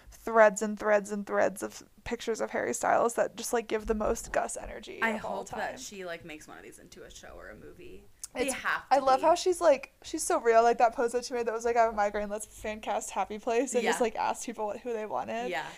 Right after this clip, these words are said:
Speaker 1: And, like, people D M her about, like, Harry. Like, she knows that everyone wants
Speaker 2: <gasps>
Speaker 1: Harry to play Gus. I need
Speaker 2: Imagine.
Speaker 1: Harry in a rom-com so fucking bad. It's
Speaker 2: It
Speaker 1: not
Speaker 2: would
Speaker 1: even
Speaker 2: be so
Speaker 1: funny.
Speaker 2: good.
Speaker 1: Like, I need him in a rom-com immediately.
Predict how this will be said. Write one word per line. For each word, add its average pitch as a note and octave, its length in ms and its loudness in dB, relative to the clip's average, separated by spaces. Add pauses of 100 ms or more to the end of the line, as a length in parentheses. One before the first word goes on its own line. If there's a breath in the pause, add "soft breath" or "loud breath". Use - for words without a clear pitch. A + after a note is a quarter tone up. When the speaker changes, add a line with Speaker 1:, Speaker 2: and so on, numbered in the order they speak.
(120)
Speaker 1:
And, A3+ 100 -6
like, A#3+ 140 -4
people A#3+ 200 2
D A#3 200 -4
M G#3+ 140 2
her A3 140 -2
about, G#3+ 260 0
like, - 160 -2
Harry. A#3+ 260 -2 (100)
Like, B3 120 -2
she - 140 -6
knows G#3+ 280 -2
that - 80 -6
everyone - 260 -4
wants - 240 -10 (400 loud breath)
Speaker 2:
<gasps> - 420 -16
Speaker 1:
Harry G#3 220 -4
to G#3+ 80 -6
play A#3 160 -2
Gus. - 180 -2
I - 40 -2
need A3+ 140 -4
Speaker 2:
Imagine. C4 280 -2
Speaker 1:
Harry B3+ 240 6
in A#3 80 2
a A3+ 60 2
rom-com G#3+ 420 4
so - 220 -2
fucking A3+ 400 0
bad. F#3 320 2
It's A3+ 100 -4
Speaker 2:
It - 40 -6
Speaker 1:
not G#3+ 80 4
Speaker 2:
would G#3 80 4
Speaker 1:
even G3+ 100 0
Speaker 2:
be G3+ 60 -6
so F#3+ 100 -2
Speaker 1:
funny. - 220 -6
Speaker 2:
good. D3+ 340 -8
Speaker 1:
Like, G#3+ 140 -2
I G#3 100 6
need A3 180 -6
him A3 140 -6
in G#3 80 -6
a G3+ 40 -8
rom-com - 360 -4
immediately. - 680 -8